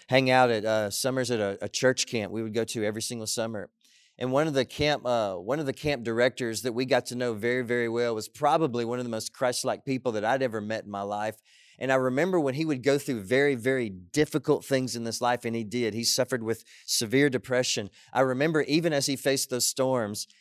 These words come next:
his life just looked like Jesus. The way he dealt with conflict was like Jesus. The way he dealt with heartache and loss, I watched him deal with the loss of a very close friend. He just dealt with it like Jesus. And this is what our life should look like.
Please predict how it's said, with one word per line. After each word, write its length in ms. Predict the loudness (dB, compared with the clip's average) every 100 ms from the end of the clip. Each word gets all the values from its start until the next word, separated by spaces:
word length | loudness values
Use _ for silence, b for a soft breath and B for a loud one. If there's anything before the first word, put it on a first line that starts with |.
| b
his 240 | 0 0
life 280 | 2 2 2
just 360 | 0 -2 -2 -2
looked 260 | -2 -2
like 220 | -2 -4 -6
Jesus. 600 | -8 -6 -4 -6 -6 -6
The 120 | 0
way 160 | 0
he 120 | 0 0
dealt 240 | 2 2
with 160 | -2 -6
conflict 640 | -2 -2 -2 0 0 -2
was 160 | -6
like 160 | -6 -6
Jesus. 500 | -6 -4 -2 -2 -6 b b b
The 100 | 0
way 160 | 4 4
he 160 | 2
dealt 240 | 2 2 2
with 140 | -4
heartache 400 | 2 4 4 0
and 160 | -4 0
loss, 320 | 2 2 2
I 60 |
watched 320 | 4 4 2 -4
him 160 | -4
deal 180 | -2 0
with 140 | 0
the 80 | -2
loss 320 | 0 0 0
of 80 | -4
a 40 | -4
very 220 | -6 -4
close 300 | -2 -2 -4
friend. 340 | -6 -6 -6 b b b
He 120 | -6
just 260 | -4 -4 0
dealt 220 | 0 0
with 180 | -4 -4
it 140 | -6
like 480 | -4 -4 -4 -8 -18 _ _ -8
Jesus. 840 | -4 -2 0 -2 -4 -6 -6 -6 _ _
And 180 | -4 0
this 140 | 0
is 160 | 0 4
what 160 | 4
our 140 | 6 4
life 260 | 0 -4
should 240 | -4 -4 -6
look 220 | -8 -8
like. 460 | -12 -12 -16 -20